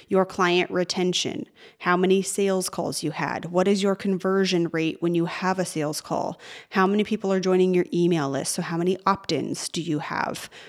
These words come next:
what is your open rate of your email list? If you want that to be higher, we need to work on the subject lines of your emails. We might need to do some market research and find out what your greater audience wants to hear from you.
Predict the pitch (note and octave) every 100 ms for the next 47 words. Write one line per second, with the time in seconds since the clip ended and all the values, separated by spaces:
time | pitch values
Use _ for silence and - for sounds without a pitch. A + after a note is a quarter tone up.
0 | - - F#3 F#3+ G3 G3+ - B3 C4 G3+
1 | D3+ - - - _ F3 E3+ E3 - D#3
2 | C#3 C3 - - - - - F#3+ F3 F3
3 | F#3 F#3 - F3+ E3+ E3+ E3+ G3 G#3+ G3+
4 | F#3+ - F#3+ G3 G#3+ G3+ G3+ - C4+ A#3
5 | E3+ - D#3+ D3 D3+ F#3 - F3 F#3 F3+
6 | - E3+ D3+ E3 A3+ C4+ E3+ - - -
7 | - _ - A3 F3+ F3+ F#3+ G3 F#3 G3
8 | F#3 F#3+ G3+ F#3 F#3 G3 G#3 G3 G3 F#3
9 | G3 - - - - - F#3+ F#3 G3+ -
10 | E3+ F3+ F3 F3 E3+ F3+ F3+ F3+ - D#3+
11 | E3 F3+ - - G#3 D4 - - - G3+
12 | - E3+ F3+ - D#3 - G#2 -